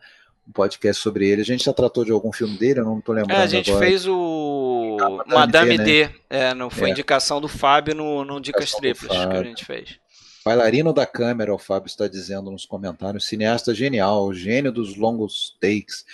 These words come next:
Speaker 1: Fábio é fanzaço do,
Speaker 2: É,
Speaker 1: do,
Speaker 2: aí.
Speaker 1: do Fools.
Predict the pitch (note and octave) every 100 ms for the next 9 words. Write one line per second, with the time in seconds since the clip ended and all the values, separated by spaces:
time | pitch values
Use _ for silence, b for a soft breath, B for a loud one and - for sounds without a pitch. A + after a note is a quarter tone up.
0 | B B - G2 C3 - - C3+ G#2 G2+
1 | G#2 - - - - A#2 A#2+ A#2 A2 -
2 | B B _ - A#2 A#2 G#2 F#2+ F#2 -
3 | - F#2